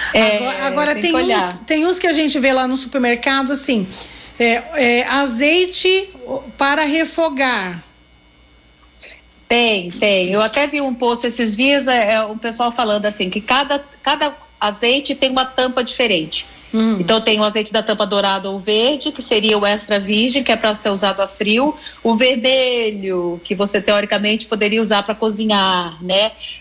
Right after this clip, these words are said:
Speaker 1: Não sei se eu acredito nisso, sabe? Assim,
Speaker 2: Uhum.
Speaker 1: eu, eu teria que pesquisar mais, né? O, o que eu gosto de olhar, porque, por exemplo, se você compra um azeite que tem a tampa vermelha, quer dizer, então, que ele já tá misturado?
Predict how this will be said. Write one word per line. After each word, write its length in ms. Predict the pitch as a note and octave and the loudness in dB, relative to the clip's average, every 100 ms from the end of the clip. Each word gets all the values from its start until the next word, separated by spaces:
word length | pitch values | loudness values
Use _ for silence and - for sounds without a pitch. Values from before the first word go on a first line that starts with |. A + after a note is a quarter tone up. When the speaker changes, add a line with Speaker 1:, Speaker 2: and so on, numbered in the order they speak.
| - | -6
Speaker 1:
Não 80 | C5+ | -2
sei 260 | - A4 G4+ | 0 0 2
se 80 | F4+ | 0
eu 40 | |
acredito 480 | E4+ E4+ D#4 D#4+ D#4+ | 2 0 0 0 2
nisso, 600 | C4+ A3 G3 - G3 F#3 | 2 2 0 -2 -4 -4
sabe? 420 | - A3+ G#3 F#3 G3+ | -2 2 2 0 -2
Assim, 280 | G#3 G#3+ G3+ | 0 0 2
Speaker 2:
Uhum. 140 | G#3 | 2
Speaker 1:
eu, 80 | G#3+ | 2
eu 100 | A3 | 2
teria 180 | A#3 B3 | 0 0
que 80 | |
pesquisar 460 | - C4 - C4 C#4+ | 0 -2 0 0 0
mais, 500 | C4 G3+ F#3 F3+ - - - | 0 -2 -2 -4 -8 -16 -6
né? 340 | F#3+ G#3 A3 - - | 0 0 0 -6 -4
O, 260 | A3 A3+ G#3+ | -2 0 -2
o 40 | |
que 120 | - | 0
eu 100 | D4 | 0
gosto 340 | C#4+ C4 B3+ A#3+ | 2 0 0 -4
de 80 | A#3 | -4
olhar, 360 | A#3 G#3+ G#3 | -2 0 0
porque, 340 | B3 A#3 C4+ C4+ - | -4 -2 -2 -4 -4
por 120 | C4+ | -2
exemplo, 220 | C#4 C#4 - | 0 -4 -4
se 60 | |
você 180 | C4+ F4+ | -2 -2
compra 320 | F4+ C#4 C4 | 0 -2 0
um 80 | A#3+ | 0
azeite 400 | A3+ G#3+ G#3 - | -2 0 -2 -2
que 80 | G#3+ | 0
tem 120 | G#3 | 0
a 40 | G3 | 2
tampa 300 | G#3 G3 F#3 | 0 0 -2
vermelha, 460 | F#3+ A#3 B3 G#3+ | 2 2 2 2
quer 100 | A3+ | 0
dizer, 160 | A3 A#3+ | 0 0
então, 220 | A#3+ A#3+ | 0 0
que 80 | A#3 | 0
ele 80 | G#3 | -2
já 120 | G#3 | -2
tá 120 | G3 | -4
misturado? 600 | G3 - A3 D4 C#4 | -6 -2 0 2 -2